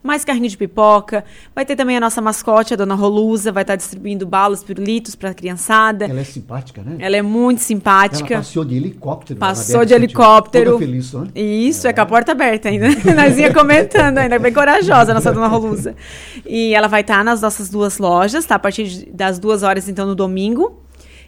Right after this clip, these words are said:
Speaker 1: E vai ter, né, todas a criançada, os brinquedos,
Speaker 2: Hum.
Speaker 1: e vocês dão, levam a criançada e vão participar.
Speaker 2: Que coisa boa.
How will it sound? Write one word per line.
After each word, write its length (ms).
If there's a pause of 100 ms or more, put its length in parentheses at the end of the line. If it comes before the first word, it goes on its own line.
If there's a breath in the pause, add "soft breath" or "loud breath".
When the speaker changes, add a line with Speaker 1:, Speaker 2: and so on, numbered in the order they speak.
Speaker 1:
E 320
vai 160
ter, 200
né, 100
todas 520 (240 soft breath)
a 80
criançada, 840
os 80
brinquedos, 1160
Speaker 2:
Hum. 280
Speaker 1:
e 760 (240)
vocês 400
dão, 260
levam 240
a 60
criançada 680
e 40
vão 160
participar. 600 (720)
Speaker 2:
Que 140
coisa 360
boa. 260